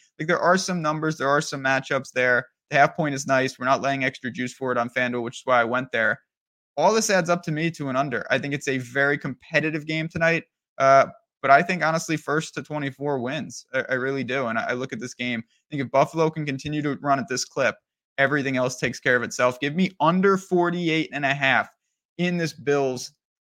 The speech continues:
Dolphins gotta have it game tonight. Now, of course, there are a ton of games today, and with a ton of games mean a ton of opportunities for bets.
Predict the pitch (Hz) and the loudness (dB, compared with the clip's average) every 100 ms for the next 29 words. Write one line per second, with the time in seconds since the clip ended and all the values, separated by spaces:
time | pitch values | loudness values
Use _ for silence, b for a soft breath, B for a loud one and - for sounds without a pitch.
0 | - 135 127 127 127 113 - 139 135 135 | 2 4 4 0 -4 -4 -6 -2 4 6
1 | 131 135 123 117 117 95 117 113 113 - | 6 6 4 4 0 -6 -6 -6 -8 -14
2 | _ _ _ - 139 120 110 131 - 175 | _ _ _ -6 -2 0 0 -2 0 2
3 | 156 147 - - _ - 139 143 135 - | 2 2 -4 -12 _ -2 4 6 4 2
4 | 156 127 117 117 113 - 101 - 123 143 | -2 -2 -4 -6 -8 -8 -6 -6 -6 -4
5 | 151 156 160 135 139 127 117 135 - 127 | -4 -2 -2 -2 -6 -6 -8 -8 -8 -12
6 | - 160 147 135 127 131 - 135 120 123 | -8 -6 0 2 2 0 -10 -10 -8 -8
7 | - 113 143 147 139 - | -8 -2 4 4 4 -4